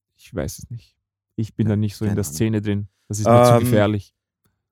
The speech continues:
Speaker 2: Auf jeden Fall, das ist der Platz drei der Singlecharts. Äh, der Song heißt Unterwegs.
Speaker 1: Mhm. Wohin?
Speaker 2: Wohin?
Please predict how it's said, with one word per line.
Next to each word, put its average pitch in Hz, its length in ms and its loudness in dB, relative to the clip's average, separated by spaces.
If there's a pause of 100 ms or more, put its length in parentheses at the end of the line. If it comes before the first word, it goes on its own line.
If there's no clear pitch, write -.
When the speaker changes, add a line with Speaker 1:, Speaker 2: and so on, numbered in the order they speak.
(440)
Speaker 2:
Auf - 160 -4
jeden 160 160 0
Fall, 139 100 -2
das 135 160 -4
ist - 120 -14
der 123 180 0
Platz - 360 -4
drei 131 320 0
der 113 220 -2
Singlecharts. 175 640 -2
Äh, 127 480 2 (100)
der 120 100 0
Song 175 240 -2
heißt 147 320 -2
Unterwegs. 127 720 -2
Speaker 1:
Mhm. 127 320 0 (640)
Wohin? 135 460 2 (360)
Speaker 2:
Wohin? 131 160 6